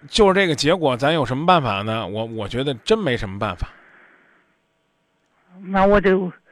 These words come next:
Speaker 2: 那就是叫他忘记。
Speaker 1: 差不多吧，说的再狠点儿就是认倒霉吧。这，这几年就算白搭了。
Speaker 2: 呀，有时候，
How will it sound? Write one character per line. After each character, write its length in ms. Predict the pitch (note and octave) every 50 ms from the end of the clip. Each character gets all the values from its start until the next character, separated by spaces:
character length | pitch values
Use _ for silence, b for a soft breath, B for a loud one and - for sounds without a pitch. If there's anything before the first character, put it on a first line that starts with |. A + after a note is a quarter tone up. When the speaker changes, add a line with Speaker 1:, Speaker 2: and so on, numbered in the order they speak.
| b b b b b b b _ _ -
Speaker 2:
那 100 | - G3+
就 160 | F3 G#3 F#3+
是 140 | F3+ F3+ E3+
叫 120 | - F3+
他 80 | F3 F3
忘 260 | F3 F#3 E3+ D#3 E3
记。 260 | D#3+ F3 E3+ D3+ C3+ B2 - - - - - - - _ _ _ _ _ _ _ A#2+ -
Speaker 1:
差 200 | - - D3+ D3+
不 80 | C#3 C3+
多 120 | D3+ E3
吧， 160 | E3 C3 G2 F#2+
说 180 | - - F3 F3
的 80 | E3
再 180 | D#3 - A3 F#3
狠 160 | - - C#3
点 140 | C#3+ C#3 A#2
儿 40 | G#2+
就 100 | A2+ B2+
是 40 |
认 160 | D3 F3+ F3 D3
倒 140 | B2 F2+
霉 180 | F2+ F2+ F#2 F#2+
吧。 220 | G#2+ B2 A2 G2+ _ _ _ _ _ _ _ _ _ _ _ _ _ _ _ _ _ _ _ _ _
这， 140 | - D#3+ C3+ A#2+ _
这 240 | - F#3 E3 D3+ C#3
几 160 | - - A#2+
年 180 | G#2+ G#2 A2 C3+
就 80 | D3+
算 180 | C3+ D3+ C3+ A#2+
白 180 | G#2+ G#2+ A#2
搭 180 | A#2+ C3 C3 B2
了。 100 | G2+ E2 B B B B B B B B B B B B B B B B _ _ -
Speaker 2:
呀， 140 | G3+ F#3 F#3+
有 240 | G3+ G#3+ A3 A3
时 80 | G#3 G#3+
候， 120 | F#3 F#3+